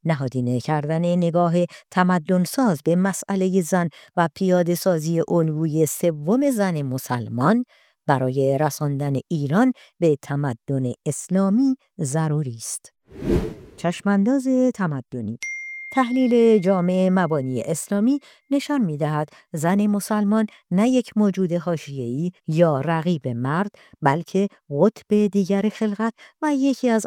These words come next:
ارکان نیروساز و تمدنساز است. جایگاه زن در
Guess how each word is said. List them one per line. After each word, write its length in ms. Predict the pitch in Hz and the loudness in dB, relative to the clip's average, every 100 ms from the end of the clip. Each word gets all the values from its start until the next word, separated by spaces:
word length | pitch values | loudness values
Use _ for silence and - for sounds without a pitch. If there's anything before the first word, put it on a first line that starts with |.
| - | -2
ارکان 580 | 202 190 208 202 180 170 - - | -2 0 0 0 0 -2 -6 0
نیروساز 720 | 208 208 180 156 - 135 120 151 | 4 6 4 0 -2 -2 -2 -2
و 180 | 160 151 | -4 -4
تمدنساز 840 | 180 175 180 - 180 - 262 170 | -4 -4 -2 0 -2 0 -2 -2
است. 260 | 110 117 - | -4 -10 -4
جایگاه 480 | 285 254 208 185 147 | 2 4 4 4 2
زن 280 | 135 139 143 - _ - | -2 -4 -6 -8 _ 0
در 200 | 254 | 2